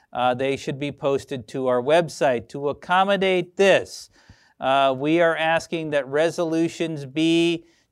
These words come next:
to the chairperson thirty days before the resolutions committee meeting. So this would be June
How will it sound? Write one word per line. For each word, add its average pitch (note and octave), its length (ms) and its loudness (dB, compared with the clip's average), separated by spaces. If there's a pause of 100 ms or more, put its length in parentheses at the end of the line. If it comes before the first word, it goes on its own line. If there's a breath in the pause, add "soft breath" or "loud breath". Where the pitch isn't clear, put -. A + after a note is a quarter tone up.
to G3 240 0
the G3+ 120 2
chairperson E3 1000 -2
thirty E3+ 480 -2
days D#3 500 0
before C#3 920 0 (260)
the C3 100 -4
resolutions B2 920 -2
committee A#2 500 -6
meeting. E3 600 0 (400 soft breath)
So B2+ 200 -4
this C3+ 320 -2
would B2+ 220 -4
be B2+ 180 -4
June D#3 640 -4